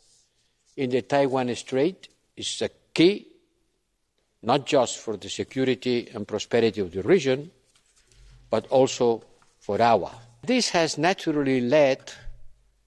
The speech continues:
the European Union to value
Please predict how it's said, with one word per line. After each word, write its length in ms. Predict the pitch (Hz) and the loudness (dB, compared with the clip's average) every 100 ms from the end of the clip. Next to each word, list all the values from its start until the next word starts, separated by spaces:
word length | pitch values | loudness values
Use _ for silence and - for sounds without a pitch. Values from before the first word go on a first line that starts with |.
| _ _ _ _ | _ _ _ _
the 100 | 127 | -2
European 500 | 123 113 165 175 147 | 0 2 4 4 4
Union 520 | 165 170 131 107 113 - _ _ _ _ _ _ _ | 4 4 2 -4 -8 -16 _ _ _ _ _ _ _
to 160 | 160 143 | -4 0
value 560 | 151 185 160 110 98 | 2 2 2 0 -6